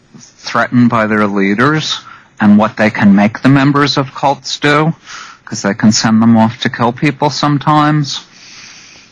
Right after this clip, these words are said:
Um, but anyway, I, I, the, again, there, there's very, very good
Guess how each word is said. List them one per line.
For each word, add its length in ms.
Um, 520
but 140
anyway, 460
I, 320
I, 180
the, 280
again, 400
there, 180
there's 440
very, 460
very 380
good 440